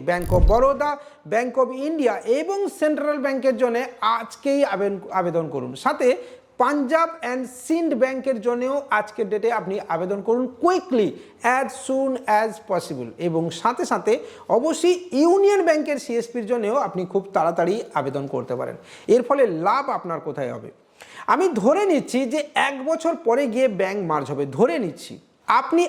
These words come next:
আজকের ডেটে যে ইউনিয়ন ব্যাংকের সিএসপি নেবেন বা ব্যাংক, আহ, Bank of India বা Bank of Baroda বা সেন্ট্রাল ব্যাংক বা Punjab and Sind ব্যাংক বা ইউনিয়ন নেবেন, এগুলো পুরোটাই কনভার্ট হয়ে যাবে হয় কানাড়া, না হলে এসবিআই, না হলে পিএনবি।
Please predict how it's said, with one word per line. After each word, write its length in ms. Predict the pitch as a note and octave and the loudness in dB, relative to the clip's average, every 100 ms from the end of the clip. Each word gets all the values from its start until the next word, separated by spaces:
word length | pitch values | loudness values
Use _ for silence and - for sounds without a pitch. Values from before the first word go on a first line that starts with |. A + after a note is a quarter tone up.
| - | 2
আজকের 420 | G#3+ B3 - D4+ | 0 0 0 2
ডেটে 220 | D4+ D4+ | 2 2
যে 180 | C#4 D#4+ | 0 0
ইউনিয়ন 520 | D4+ A#3+ C#4 C#4+ D4 B3 | 2 4 4 4 2 2
ব্যাংকের 300 | B3+ C4 C4 | 2 2 0
সিএসপি 460 | - B3 B3+ B3+ B3 | 0 -2 -2 -2 0
নেবেন 300 | A#3+ A3 A3+ - - - | 2 0 -2 -12 -20 -8
বা 400 | D#3+ B3+ E3+ C#3+ | 2 2 2 0
ব্যাংক, 360 | D#3 A#3+ C4+ C4 | 2 2 0 -4
আহ, 320 | A#3 F#3 F#3 E3 | -2 2 2 2
Bank 220 | G3+ A#3 A#3 | 2 2 0
of 60 | B3 A3 A3 | 0 0 -4
India 240 | A#3 A3+ G3+ | 0 0 2
বা 100 | G#3+ E3+ | 0 2
Bank 200 | G3+ A#3 B3 | 0 2 0
of 60 | G3+ | 2
Baroda 360 | A3 A3+ A3+ G#3+ G3+ | 4 4 4 0 -2
বা 100 | G#3 - | -4 -2
সেন্ট্রাল 380 | A3 A3 A#3+ A3+ | -2 0 0 2
ব্যাংক 140 | G#3+ G#3+ | 0 0
বা 60 | G#3+ G#3+ | 0 0
Punjab 300 | F#3+ G3+ F#3+ | -2 0 0
and 100 | G3 G3 | -2 0
Sind 180 | B3+ A#3+ | 0 4
ব্যাংক 220 | A#3 A3+ | 2 2
বা 100 | A3+ | -2
ইউনিয়ন 400 | F#3 G#3 A#3 A#3+ G3+ | -2 -2 -2 0 0
নেবেন, 180 | G3 A3+ - - | -2 -4 -12 2
এগুলো 380 | B3 C#4 E4+ E4+ D4+ | 2 4 2 2 0
পুরোটাই 360 | C#4 D4 D#4 | 2 2 2
কনভার্ট 400 | D4 A#3+ A#3 B3 | 0 0 2 2
হয়ে 160 | C4+ B3+ | 2 2
যাবে 160 | C4 C4 F#3 | 4 4 2
হয় 180 | F#3 F3+ | 0 0
কানাড়া, 420 | A3+ C4 C#4 C#4+ C#4+ - - E3 | -2 0 0 2 0 -6 -16 -8
না 120 | E3+ | -2
হলে 200 | F#3 F#3 G3 | 0 0 4
এসবিআই, 560 | A3 B3 B3 C#4+ D4 | 2 2 0 2 2
না 120 | B3 F3 | 0 -6
হলে 240 | F#3 A#3 A#3 | -6 -6 -8
পিএনবি। 380 | G3 D3+ A2 | -8 -8 -10